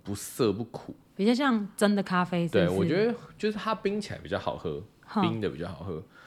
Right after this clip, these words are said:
Speaker 1: 所以我在这边就家里就吃早餐，像我们有时候买蛋饼啊，
Speaker 2: <laughs>
Speaker 1: 然后买什么蛋。
Speaker 2: 我才想说嘞，我觉得在我们之前住的地方，我觉得如果我有在家吃早餐的时候，我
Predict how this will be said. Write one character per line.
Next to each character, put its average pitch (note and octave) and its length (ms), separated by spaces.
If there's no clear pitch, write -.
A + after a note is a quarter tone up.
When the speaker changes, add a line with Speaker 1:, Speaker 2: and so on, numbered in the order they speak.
Speaker 1:
所 D3 160
以 - 20
我 G2+ 80
在 G2+ 120
这 G2+ 120
边 F#2+ 140
就 F#2+ 140
家 F2+ 240
里 F2+ 100
就 E2+ 140
吃 E2 200
早 D2+ 200
餐， E2 320
像 F2+ 180
我 D#2+ 80
们 D#2 100
有 D2 80
时 D2 80
候 F2 60
买 C#2+ 240
蛋 D#2+ 320
饼 D2+ 260
啊， C#2 300
Speaker 2:
<laughs> - 380
Speaker 1:
然 D2 120
后 D#2 120
买 D#2+ 200
什 D#2 120
么 D#2+ 100
蛋。 - 80
Speaker 2:
我 A#2 60
才 A#3+ 300
想 A#3 260
说 D4+ 540
嘞， C4 260
我 A3 240
觉 A#3+ 220
得 C4 240
在 C#4+ 320
我 G#3 80
们 G#3+ 160
之 B3+ 100
前 C4 140
住 C#4+ 140
的 A#3+ 80
地 C4+ 120
方， B3+ 300
我 G#3 120
觉 A3 140
得 C#4 80
如 C#4+ 160
果 C4+ 100
我 B3 240
有 A#3 160
在 B3+ 200
家 A#3 180
吃 A3+ 180
早 G3 200
餐 G#3+ 240
的 G3 40
时 F#3 80
候， G#3+ 120
我 F#3+ 240